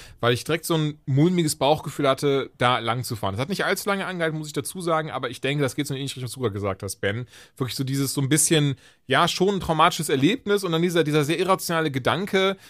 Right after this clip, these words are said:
der komplett jeder Logik entbehrt, aber wirklich zu sagen so, "Ach nee, wenn ich da jetzt lang fahre, nicht, dass mir dasselbe passiert."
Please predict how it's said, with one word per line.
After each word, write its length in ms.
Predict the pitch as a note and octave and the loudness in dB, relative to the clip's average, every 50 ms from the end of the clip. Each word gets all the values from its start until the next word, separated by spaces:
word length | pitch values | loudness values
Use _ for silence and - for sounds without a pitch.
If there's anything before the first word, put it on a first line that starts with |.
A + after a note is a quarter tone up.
| - _ - | -20 _ 0
der 200 | C3+ C#3 C#3 C3+ - _ _ _ - _ _ - | 2 4 4 2 0 _ _ _ -20 _ _ -6
komplett 340 | - B2+ A2+ D3 D3 - | -4 0 2 2 2 2
jeder 140 | D3 D3 D3 | 2 2 4
Logik 320 | C3+ B2+ D3 E3+ G3 E3 F3 | 4 2 2 0 -2 -4 -2
entbehrt, 420 | E3 D#3+ C3+ - D3+ D3+ D3+ - | -2 -2 0 2 2 2 2 2
aber 160 | D3 C3+ A#2+ | 0 -2 -4
wirklich 180 | C3+ - C#3+ - | -4 -8 -10 -10
zu 120 | - C#3 | -10 -6
sagen 280 | B2+ C3+ B2+ C3+ C#3+ C3+ | -2 0 0 0 0 0
so, 140 | B2+ D3 - | -2 -2 -4
"Ach 140 | - - | -2 -2
nee, 80 | C#3 C#3+ | -2 -2
wenn 60 | D3 | -2
ich 100 | D#3 - | -2 -2
da 80 | - A#2+ | -4 -4
jetzt 120 | A2 - | -4 -4
lang 160 | B2 C3+ D#3+ | -4 -4 -4
fahre, 220 | - D#3+ D3 C3+ B2+ | -4 -4 -4 -4 -4
nicht, 140 | C3+ - D3 | -4 -6 -6
dass 100 | B2 - | -6 -4
mir 80 | C#3 | -4
dasselbe 300 | B2+ A#2 - C3+ C3 A#2 | -4 -2 -2 -2 -2 -2
passiert." 440 | A2 A2 G2+ - G#2 G2 A2 A#2+ | -4 -6 -10 -8 -4 -4 -4 -4